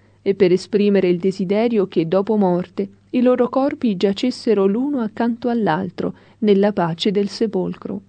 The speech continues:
Il diritto del tempo al prossimo parente l'incarico di rendere al defunto gli onori supremi.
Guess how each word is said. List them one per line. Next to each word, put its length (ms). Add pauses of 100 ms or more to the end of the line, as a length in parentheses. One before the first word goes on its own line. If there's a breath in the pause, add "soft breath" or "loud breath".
(1800 soft breath)
Il 180
diritto 400
del 240
tempo 340
al 400
prossimo 560
parente 600
l'incarico 680
di 140
rendere 400
al 80
defunto 540
gli 100
onori 320
supremi. 580